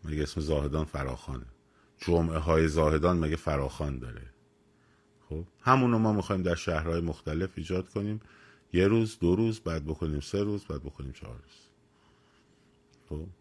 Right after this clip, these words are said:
همین. این از این.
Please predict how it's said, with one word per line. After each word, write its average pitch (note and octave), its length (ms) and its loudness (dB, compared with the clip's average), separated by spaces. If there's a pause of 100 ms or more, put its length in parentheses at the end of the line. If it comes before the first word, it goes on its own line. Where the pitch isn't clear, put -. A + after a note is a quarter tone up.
(260)
همین. D2+ 220 -4 (3750)
این E2 120 -6
از C#2+ 160 -8
این. C2+ 120 -18